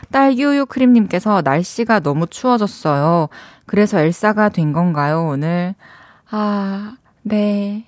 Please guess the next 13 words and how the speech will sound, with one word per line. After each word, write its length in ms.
<laughs> 1800
윤선영님께서 880
"헤이디, 580
오늘 340
엘사, 580
엘디라고 760
불러야 760
하는 220
거요?" 400
오, 560
엘디. 880
예쁜데요? 720
오늘, 240